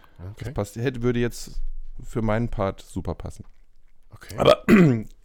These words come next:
Speaker 2: zurück zum Thema.
Speaker 1: Ja, Serie,
Speaker 2: Black
Speaker 1: brutal.
Speaker 2: Mirror. Das,
Speaker 1: Ja,
Speaker 2: das
Speaker 1: Black
Speaker 2: ist,
Speaker 1: Mirror,
Speaker 2: äh,
Speaker 1: praktisch der Tatort unter den
Speaker 2: sind, also ist
Speaker 1: amerikanischen
Speaker 2: wirklich
Speaker 1: Serien.
Speaker 2: eine Top-Empfehlung. Also wer es, wer, wer es, wer nicht zu zart beseitet ist, der sollte sich das unbedingt reinziehen.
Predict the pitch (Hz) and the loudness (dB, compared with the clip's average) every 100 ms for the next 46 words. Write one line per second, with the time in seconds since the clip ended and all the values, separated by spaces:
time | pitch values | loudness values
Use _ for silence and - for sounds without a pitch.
0 | - 160 208 202 170 185 127 - 139 170 | -4 2 2 2 0 2 2 0 2 4
1 | 262 147 123 202 170 127 110 147 170 151 | 4 4 0 -2 0 0 4 6 8 8
2 | 160 107 92 120 131 165 117 98 165 143 | 8 6 2 0 2 4 4 2 0 2
3 | 143 113 131 131 139 127 127 117 143 170 | 2 2 2 0 -4 -2 0 0 2 4
4 | 147 151 139 143 131 180 180 160 156 143 | 6 6 6 0 2 2 4 2 2 2
5 | 131 123 113 95 82 78 - - - - | 2 2 0 0 -4 -8 -12 -16 -18 -20
6 | - - - 71 - 117 131 - 151 - | -18 -20 -20 -20 -14 -4 -4 2 0 2
7 | 135 120 131 135 113 117 117 110 117 - | -4 0 0 2 2 0 0 0 0 -2
8 | 104 101 107 - 107 110 107 - - - | 0 0 -2 -4 -4 -4 -8 -12 -20 -12
9 | 113 113 120 - 107 104 101 107 95 104 | -6 -6 -6 -10 -8 -6 -6 -8 -8 -8
10 | - 82 - - 92 87 87 90 - 92 | -12 -12 -10 -8 -6 -6 -8 -12 -14 -14
11 | 95 92 87 - 85 90 - 87 | -10 -10 -10 -10 -10 -10 -12 -12